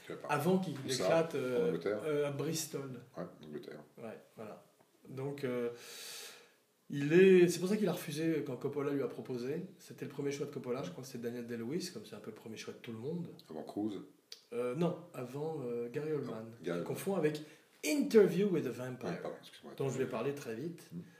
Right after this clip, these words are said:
Speaker 2: parce que c'est, à mon avis, un film très intéressant de vampire,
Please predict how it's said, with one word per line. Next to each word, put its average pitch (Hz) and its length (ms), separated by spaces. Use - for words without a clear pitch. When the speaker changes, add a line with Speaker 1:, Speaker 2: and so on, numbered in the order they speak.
Speaker 2:
parce 131 180
que 151 80
c'est, 143 300
à 143 60
mon 139 160
avis, 160 240
un 156 80
film 147 180
très 151 140
intéressant 143 340
de 135 60
vampire, 170 520